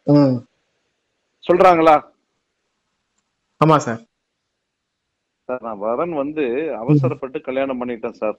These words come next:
Speaker 1: ஆமா சார், தெரியாம
Speaker 2: பரவாயில்ல
Speaker 1: கொண்டு
Speaker 2: சார்,
Speaker 1: போய்
Speaker 2: நான்
Speaker 1: கொடுத்துட்டேன்.
Speaker 2: அவசரப்பட்டுட்டா கூட
Speaker 1: ஆ.
Speaker 2: என் பையன் ஆசைப்பட்ட மாதிரி நினைச்ச மாதிரியே நடந்திருக்கு சார்.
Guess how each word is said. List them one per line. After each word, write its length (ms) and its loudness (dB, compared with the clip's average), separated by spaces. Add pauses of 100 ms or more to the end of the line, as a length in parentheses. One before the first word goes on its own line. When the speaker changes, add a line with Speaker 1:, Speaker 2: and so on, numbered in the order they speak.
Speaker 1:
ஆமா 180 4
சார், 200 -4
தெரியாம 500 4
Speaker 2:
பரவாயில்ல 40 4
Speaker 1:
கொண்டு 580 0
Speaker 2:
சார், 200 2
Speaker 1:
போய் 200 -2
Speaker 2:
நான் 0 -
Speaker 1:
கொடுத்துட்டேன். 160 -4
Speaker 2:
அவசரப்பட்டுட்டா 240 0
கூட 480 2 (300)
Speaker 1:
ஆ. 240 -4 (300)
Speaker 2:
என் 280 -8
பையன் 340 -2
ஆசைப்பட்ட 640 -2
மாதிரி 340 -4
நினைச்ச 400 -4
மாதிரியே 360 -2
நடந்திருக்கு 360 -6
சார். 260 -8